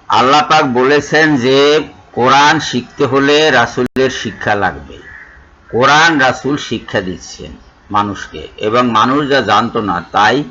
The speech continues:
তাকে শিক্ষা দিয়েছেন। কে? আল্লাহ রসুল। এই যে সূরা বাকারার একশত একান্ন নম্বর আয়াত,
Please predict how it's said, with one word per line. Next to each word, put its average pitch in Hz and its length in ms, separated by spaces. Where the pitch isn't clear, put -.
তাকে 110 260
শিক্ষা 107 400
দিয়েছেন। 85 540
কে? 139 300
আল্লাহ 120 420
রসুল। 92 500
এই 139 280
যে 135 340
সূরা 123 340
বাকারার 127 540
একশত 107 440
একান্ন 110 460
নম্বর 92 420
আয়াত, 76 320